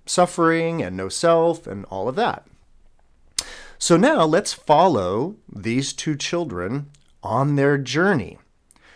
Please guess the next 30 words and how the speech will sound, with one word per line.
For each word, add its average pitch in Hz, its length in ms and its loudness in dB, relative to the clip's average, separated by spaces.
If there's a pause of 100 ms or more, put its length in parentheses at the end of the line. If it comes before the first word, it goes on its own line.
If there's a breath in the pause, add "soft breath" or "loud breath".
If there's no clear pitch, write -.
(460 soft breath)
towards 147 920 0
the 120 160 -6
second 143 460 -2
step 107 400 -2
of 101 200 -2
the - 60 -2
path. 156 480 0
So - 180 -2
the 139 120 0
second 269 440 0
step - 320 -2
on 117 120 0
the 113 80 -4
path 98 460 -2 (400 soft breath)
is 117 140 -4
the 117 140 -2
idea 123 280 0
of - 80 -4
setting 180 800 0
the 101 160 -4
right 127 560 0
intention, 135 920 -2 (720 soft breath)
which 147 200 -2
of 170 140 -2
course, 180 300 0
as 139 120 -2
I've 139 160 -2
said, 208 300 0
will 127 180 2
be 127 440 -2